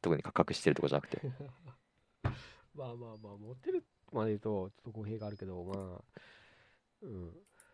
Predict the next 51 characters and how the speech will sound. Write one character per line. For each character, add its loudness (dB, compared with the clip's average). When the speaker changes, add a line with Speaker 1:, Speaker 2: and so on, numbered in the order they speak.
Speaker 1:
ま 12
あ、 12
ご-、 12
Speaker 2:
う 12
ん。 2
Speaker 1:
語 12
弊 12
っ 12
て 12
い 12
う 12
か、 12
ま 12
あ、 12
安 12
田 12
さ 12
ん 10
に 12
関 12
し 8
て 12
は 12
明 12
ら 12
か 12
に 12
そ 10
う 12
い 12
う -4
関 10
心 4
っ 2
す -4
よ 0
ね。 -10
う -4
ん。 -4
Speaker 2:
最 -6
近 -4
ね、 4
な 4
ん 0
か -4
ね、 -4
あ -4
の -8
ー、 -20
知 -20
っ -20